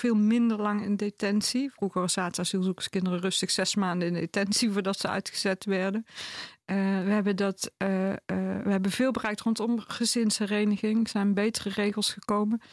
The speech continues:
Er zijn eindeloos problemen, maar er zijn ook hele grote stappen gezet. Denk alleen aan het kinderpardon. Dat wat altijd, ja, onmogelijk leek. En het is er wel gekomen. En het heeft nog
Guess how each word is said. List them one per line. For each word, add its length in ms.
Er 60
zijn 240
eindeloos 440
problemen, 560
maar 120
er 60
zijn 180
ook 120
hele 360
grote 320
stappen 340
gezet. 260
Denk 200
alleen 240
aan 120
het 180
kinderpardon. 680
Dat 120
wat 300
altijd, 640
ja, 200
onmogelijk 680
leek. 240
En 80
het 140
is 160
er 60
wel 160
gekomen. 560
En 80
het 140
heeft 180
nog 180